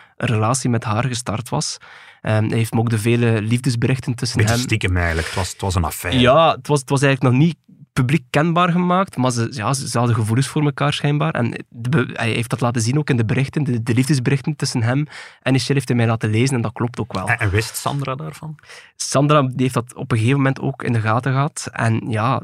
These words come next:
Speaker 1: ze, ze, ja, ik zeg het, hè, ze hadden gevoelens voor elkaar gekregen. En op de dag van haar verdwijning kreeg hij 's ochtends nog, eh, WhatsApp-berichten van Michelle.
Speaker 2: Mhm.
Speaker 1: Maar plots, eh, zegt Felix, werd alle contact verbroken.
Speaker 2: Maar, maar om het even te kaderen,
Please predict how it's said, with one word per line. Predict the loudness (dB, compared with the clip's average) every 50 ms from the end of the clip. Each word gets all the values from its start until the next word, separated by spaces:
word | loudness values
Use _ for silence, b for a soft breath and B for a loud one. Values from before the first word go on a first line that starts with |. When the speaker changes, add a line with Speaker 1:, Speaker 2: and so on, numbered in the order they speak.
| -6 -12
Speaker 1:
ze, | -12 -12 -12 -12
ze, | -12 -10 -8 -6
ja, | -6 -6
ik | -6 -8 -8 -6
zeg | -2 -2 -2
het, | 0 0
hè, | 0 0
ze | 0
hadden | 0 0 0 -2
gevoelens | -2 -2 -2 -2 -2 -2
voor | -2 -4
elkaar | -4 -2 -2 -2 -2 0
gekregen. | 0 -2 -4 -4 -2 -2 -2 -2 -4 -6 -6
En | -4 -2 -2 -2 -2 -4 -10
op | -12 -10 -8
de | -6 -4
dag | -4 -4 -4 -4
van | -4 -2 0
haar | 0 0 -2 -4 -8
verdwijning | -8 -8 -8 -6 -4 -4 -2 -2 0 -2 -2 -4
kreeg | -4 -4 -2 -2
hij | -2 -2 -4 -4
's | -8 -8 -6 -6
ochtends | -6 -4 -4 -4 -2 -2
nog, | -2 -2 -2 -4 -6
eh, | -4 -4 -2 -2 -2
WhatsApp-berichten | -4 -6 -4 -4 -6 -4 -4 -4 -4 -4 -4 -2
van | -2 -2
Michelle. | -2 -2 -2 -2 -2 0 -2 -4 -6 B B B
Speaker 2:
Mhm. | B 2 4 4 4 2 0 _ _ -8
Speaker 1:
Maar | -4 -4 -4
plots, | -2 0 -2 -2 -2 -4 -8 -8 -10 -14 _ _ _ _
eh, | -4 -2 -2 -2
zegt | -2 -2 -4 -6 -6
Felix, | -4 -4 -4 -4 -4 -6 -8 -10 -10 -6
werd | -4 -4 -4 -4 -6 -6
alle | -4 -2 -2 -4 -4 -6
contact | -4 -6 -4 -4 -4 -6 -6 -8
verbroken. | -8 -6 -4 -4 -4 -4 -4 -8 -10 -6 -2
Speaker 2:
Maar, | -2 0 2
maar | 2 2
om | 2 2 2
het | 0 0 -2
even | -4 -4 -4 -8
te | -6 -4
kaderen, | -2 -2 0 0 -2 -2 -4 -4 -6